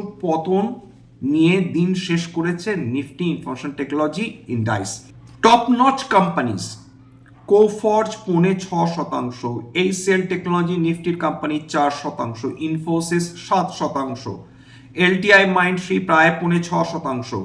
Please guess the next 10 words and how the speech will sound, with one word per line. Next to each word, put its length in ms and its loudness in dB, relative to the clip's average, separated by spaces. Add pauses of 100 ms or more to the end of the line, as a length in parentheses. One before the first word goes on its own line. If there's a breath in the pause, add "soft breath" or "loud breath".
(120)
এমফ্যাসিস 720 0
পৌনে 280 2
পাঁচ 360 -2
শতাংশ, 400 -10 (320)
ওরাকল 480 4
ফিনান্সিয়াল 580 0
সার্ভিসেস 600 -2
পৌনে 280 -4
চার 220 -2
শতাংশ, 560 -10